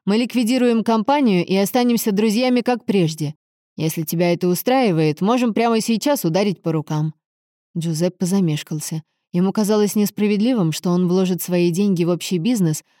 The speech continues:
а имя Рица в нем так и не появится. Но колебался он недолго. На данный момент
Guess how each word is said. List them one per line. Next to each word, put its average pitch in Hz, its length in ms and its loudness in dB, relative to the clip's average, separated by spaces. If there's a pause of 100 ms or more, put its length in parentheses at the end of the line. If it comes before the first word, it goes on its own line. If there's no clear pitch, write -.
а 190 160 0
имя 202 240 2
Рица 208 340 0
в 165 40 0
нем 175 200 2
так 196 180 -4
и 208 40 2
не 208 120 2
появится. 170 720 -4 (400)
Но 180 100 0
колебался 240 580 0
он 240 140 4
недолго. 160 540 0 (380)
На 180 120 2
данный 208 360 2
момент 208 440 2